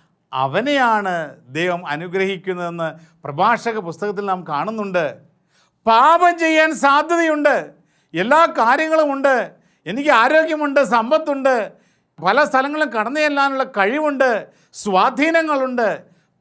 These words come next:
പാപം ചെയ്യാനുള്ള സകല സാധ്യതകളുമുണ്ട്.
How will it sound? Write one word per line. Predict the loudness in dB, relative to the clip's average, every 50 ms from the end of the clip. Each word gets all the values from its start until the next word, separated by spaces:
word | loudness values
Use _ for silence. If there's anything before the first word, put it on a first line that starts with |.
| _ -4
പാപം | -2 0 2 2 2 2 0 0 -2 -4 -6 -6
ചെയ്യാനുള്ള | -6 -4 -4 -2 -4 -4 -4 -6 -6 -8 -8 -10 -8
സകല | -8 -8 -4 -4 -4 -2 0 2 0 0 0 -4 -10 _ _ -8 -4
സാധ്യതകളുമുണ്ട്. | -2 -2 -2 -2 -2 -2 -2 -2 0 0 -2 -2 -4 -4 -4 -4